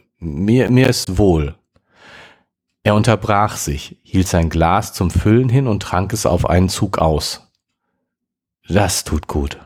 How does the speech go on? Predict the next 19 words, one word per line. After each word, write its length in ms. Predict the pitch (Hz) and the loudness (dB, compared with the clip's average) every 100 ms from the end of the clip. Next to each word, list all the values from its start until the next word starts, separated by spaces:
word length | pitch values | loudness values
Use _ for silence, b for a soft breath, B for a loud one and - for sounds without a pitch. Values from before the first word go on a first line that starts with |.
| _ _ _ _ | _ _ _ _
sagte 440 | - 69 - 64 | -8 -8 -6 -8
er. 320 | 62 67 - _ _ _ _ _ _ _ _ b b b b b b b _ | -6 -8 -12 _ _ _ _ _ _ _ _ b b b b b b b _
Seine 480 | - 98 104 110 | -4 0 0 -2
Augen 440 | 90 95 98 113 104 | 0 0 2 0 0
wurden 200 | 110 117 | 0 0
klarer 540 | - 110 113 107 90 | 0 2 2 0 -2
und 140 | 82 90 | -2 -2
seine 340 | 87 92 87 - _ - | 0 0 -2 -8 _ -6
Backen 440 | 92 - 123 123 | -6 -4 -4 -4
traten 520 | - - 85 - - - | -4 -2 -2 -2 -12 -8
ein 260 | 90 92 82 | -2 -2 0
wenig, 300 | 85 101 101 - - _ _ _ | 0 -2 -6 -14 -20 _ _ _
in 140 | - 113 | 0 2
seine 240 | 104 95 | 2 2
Backen 360 | - 104 - 117 | 0 -4 -2 -2
trat 220 | - 76 | -2 0
ein 180 | 92 90 | -2 0
wenig 280 | 92 95 - | -2 -4 -6
Farbe. 480 | 95 90 73 62 | -2 0 0 -6